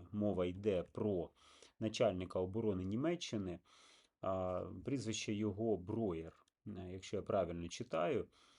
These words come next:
Карстен Броєр. Так ось він наказав повністю оснастити німецькі збройні сили озброєнням та іншими матеріалами до дві тисячі двадцять дев'ятого року, і відповідний документ,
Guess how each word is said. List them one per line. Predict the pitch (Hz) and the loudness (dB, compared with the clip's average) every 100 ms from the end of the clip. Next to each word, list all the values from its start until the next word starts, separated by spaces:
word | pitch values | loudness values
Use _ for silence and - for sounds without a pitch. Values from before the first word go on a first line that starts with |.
| _ _ _ | _ _ _
Карстен | - 143 135 - 127 113 107 85 | 8 8 8 -2 0 0 -2 -4
Броєр. | 107 95 80 85 - _ _ | -2 -2 -2 -8 -10 _ _
Так | - 135 | -6 -4
ось | 131 120 | -4 -2
він | 160 | 0
наказав | 156 123 117 131 117 - | 0 -2 0 4 2 0
повністю | - 147 110 87 87 - 92 | 0 4 4 2 -4 -8 -12
оснастити | 90 - 101 - 156 160 | -10 -6 -8 -2 -4 0
німецькі | 107 98 101 98 - 92 87 | -2 0 -2 -4 -6 -6 -6
збройні | 107 87 104 98 90 | -8 -2 0 2 0
сили | - 147 156 117 - _ - - _ - | -4 -2 2 2 0 _ -20 -20 _ -8
озброєнням | - 90 92 123 165 156 101 95 - _ | -2 -2 2 4 4 4 2 -2 -8 _
та | - 104 - | 0 0 0
іншими | 147 131 110 - 90 | 0 2 2 0 -4
матеріалами | 87 87 101 113 131 147 127 | -4 -4 -2 0 0 0 -2
до | 92 120 147 | -4 0 0
дві | 123 | 0
тисячі | 98 123 - 113 101 | -4 -6 -6 -6 -8
двадцять | 85 98 107 98 | -2 0 0 -6
дев'ятого | 90 92 92 - 85 92 | -6 -2 -2 -4 -6 -2
року, | 139 - 160 - - - - - | -2 -2 -4 -8 -20 -20 -20 -6
і | 113 139 | -2 0
відповідний | - 104 101 110 123 101 98 | -2 -4 -2 0 0 0 0
документ, | 104 107 107 113 147 160 - | -2 -2 0 2 0 -2 -8